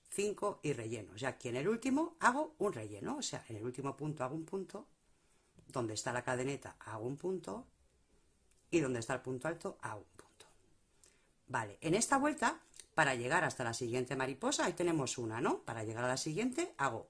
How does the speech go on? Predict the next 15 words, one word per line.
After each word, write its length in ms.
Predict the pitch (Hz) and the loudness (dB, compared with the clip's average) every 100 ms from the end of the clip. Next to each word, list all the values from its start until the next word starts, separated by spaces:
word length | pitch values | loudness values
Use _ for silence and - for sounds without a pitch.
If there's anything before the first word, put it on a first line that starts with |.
| _ | _
una 240 | 151 143 - | -2 -2 0
cadeneta 500 | 139 160 262 359 415 - _ _ _ _ _ 131 | -2 0 2 2 0 -2 _ _ _ _ _ -4
y 120 | 190 | 0
un 140 | 226 | 0
punto. 380 | 156 165 156 104 | 2 2 2 -2
Solo 320 | - 180 160 | 0 2 2
tengo 420 | 214 262 349 427 - _ _ _ _ _ _ _ _ _ - | 4 4 4 2 -6 _ _ _ _ _ _ _ _ _ -2
esto, 380 | 170 160 - 104 _ | 2 2 0 -12 _
¿ok? 200 | - 180 262 349 _ _ _ _ _ _ _ _ - _ | -4 0 0 0 _ _ _ _ _ _ _ _ -20 _
Un 200 | 165 165 | 2 2
punto 460 | 165 233 233 277 - | 2 0 0 -2 -2
en 120 | 123 104 | -10 -10
el 120 | 98 | -8
centro. 460 | - 131 113 90 - _ _ | -2 0 -2 -8 -18 _ _
Ahora 460 | - 113 151 269 | -4 2 4 4